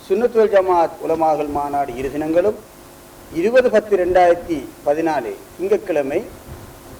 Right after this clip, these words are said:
சுன்னத்துல் ஜமாத் கொள்கை விளக்க பொதுக்கூட்டமும் காத்தாங்குடி பத்ரியா ஜும்மா பள்ளி வாயில் முன்றலில் நடைபெற உள்ளது. இந்நிகழ்வுகளில் இரு தினங்களும் நடைபெறும் நிகழ்வுகளில் உலமாக்கல் மாத்திரம் கலந்து கொள்வார்கள்.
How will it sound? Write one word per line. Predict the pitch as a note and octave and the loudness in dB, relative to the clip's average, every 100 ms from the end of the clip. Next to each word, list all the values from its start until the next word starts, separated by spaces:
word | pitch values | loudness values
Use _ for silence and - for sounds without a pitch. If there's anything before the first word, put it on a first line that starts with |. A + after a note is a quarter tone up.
| - - | -20 -6
சுன்னத்துல் | G3 A#3 A3+ A3 G#3 | -4 -4 0 2 4
ஜமாத் | F#3+ F#3 E3 - - | 4 4 2 0 -2
கொள்கை | F3+ F3+ E3+ | 0 2 2
விளக்க | E3 D#3 C#3 - | 0 -2 -6 -6
பொதுக்கூட்டமும் | D3 - D#3+ D#3+ F3 A#3 | -6 -6 -2 -2 -2 0
காத்தாங்குடி | F3 F#3+ G3 F3+ E3 D3 C3+ | 0 2 2 4 2 0 -2
பத்ரியா | D#3 E3 D3+ | 0 2 2
ஜும்மா | D3 C#3+ - | 0 -4 -2
பள்ளி | C3+ C3 B2+ | -4 -2 -2
வாயில் | A#2+ A#2 | -2 -4
முன்றலில் | B2 B2 E3 - - - - - C3+ | -6 -6 -6 -10 -16 -20 -20 -6 -2
நடைபெற | D#3 C#3 C#3+ F#3+ | 0 2 2 2
உள்ளது. | F#3 - - - - - - - - - - D3 | 0 -2 -10 -20 -20 -20 -20 -20 -20 -20 -12 -6
இந்நிகழ்வுகளில் | D3+ F3 F#3 F3+ F#3+ A3 B3+ - - - - - - - - - - - - | 0 4 4 4 4 2 0 -12 -20 -20 -20 -20 -20 -20 -20 -20 -20 -12 0
இரு | F#3+ A3 | 2 2
தினங்களும் | A3+ A3+ A3 G3+ E3+ | 2 2 2 2 2
நடைபெறும் | E3 F3 E3+ D#3+ | 2 2 2 2
நிகழ்வுகளில் | D3 E3 D#3 D#3 F3+ A3 - - - - | 0 0 4 4 2 -2 -8 -20 -16 -2
உலமாக்கல் | D#3+ F#3+ F3+ F3 D3+ D3 | 2 4 2 2 0 -2
மாத்திரம் | C#3+ - G3+ F#3 | -2 -2 -2 -2
கலந்து | C#3 C3+ A#2+ | -4 -4 -6
கொள்வார்கள். | G#2+ A2 B2 G#3+ | -2 -2 0 -4